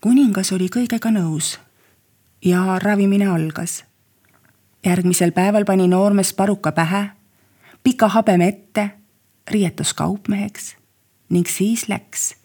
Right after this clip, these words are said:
ja palus endast teatada tema printsessile. Printsess lamas väsinud ja nukrana kallite vaipadega kaetud diivanil. Kaupmees kummardas sisse astudes sügavalt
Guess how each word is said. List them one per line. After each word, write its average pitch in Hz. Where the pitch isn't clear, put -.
ja 175
palus 208
endast 170
teatada 190
tema 190
printsessile. 165
Printsess 285
lamas 202
väsinud 240
ja 190
nukrana 208
kallite 214
vaipadega 214
kaetud 208
diivanil. 175
Kaupmees 208
kummardas 180
sisse 190
astudes 185
sügavalt 190